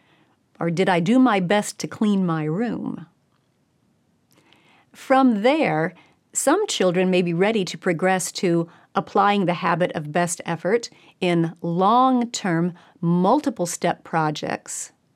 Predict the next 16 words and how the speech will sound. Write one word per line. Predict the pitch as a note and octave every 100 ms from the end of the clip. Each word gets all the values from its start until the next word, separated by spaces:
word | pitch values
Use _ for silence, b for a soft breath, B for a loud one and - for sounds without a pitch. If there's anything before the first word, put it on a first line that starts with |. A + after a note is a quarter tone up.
| _ _ _ -
that | F#3 - -
delay | G3 F3 E3+ B3+ D4 - D#3 - _ -
any | F3+ F3
visible | D#3 E3+ F3+ E3 D#3
results. | D#3 D3+ F3 A3+ - - - - _ _ _ _ _ _ _ _ b b b
Or | A#3 F#4+ F3+ D#3+ B3 _ _ _ _ _ _ _ F#3
that | F#3 -
child | G#3 E3+ E3+
might | F3 -
be | D#3
ready | D#3+ D#3+ D#3+
to |
focus | E3 - F3+ F3+ E3+ -
on | E3+ E3 E3 _ -
intangible | A3+ A3+ G3+ - G3+ F4 E4+ F3+ D#3 D#3
efforts | E3 D#3+ - - - -